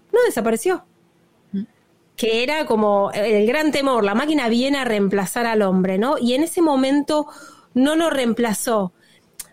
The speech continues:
Speaker 1: Digo, ahora en editoriales, eh,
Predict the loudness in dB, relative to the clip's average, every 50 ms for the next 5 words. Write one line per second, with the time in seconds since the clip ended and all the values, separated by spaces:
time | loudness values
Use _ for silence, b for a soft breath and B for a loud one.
0 | B _ -2 0 2 2 2 2 2 2 0 0 2 0 0 0 -2 -4 -6 -6
1 | -6 -4 -2 0 0 0 0 0 0 -2 -6 -8 -6 -4 -2 -2 0 0 0 0
2 | 0 -2 0 0 0 0 -2 -2 -6 -10 -14 -18 _ _ _ _ -4 -2 0 0
3 | 0 0 0 0 -2 -2 -2 -2 -2 -2 -4 -6 -8 -10